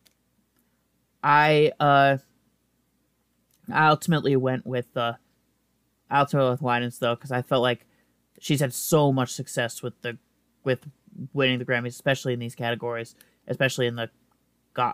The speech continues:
uh, gospel performance song. So I figured, I felt really good predict-, I felt best predicting her for that one.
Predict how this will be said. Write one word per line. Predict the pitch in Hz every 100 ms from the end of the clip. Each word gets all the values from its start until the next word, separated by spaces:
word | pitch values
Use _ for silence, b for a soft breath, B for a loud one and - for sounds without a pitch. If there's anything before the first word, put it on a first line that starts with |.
| 123
uh, | 123
gospel | - 127 123 127
performance | - 120 117
song. | - 117 117
So | - 120
I | 117 117
figured, | - 120 120 -
I |
felt | 135 131
really | 117 123
good | 117 113
predict-, | 120 117 110 -
I |
felt | 185 147
best | 143 -
predicting | 147 120 - 117
her | 117 120 - b b b b -
for | - 131
that | 120 117
one. | 117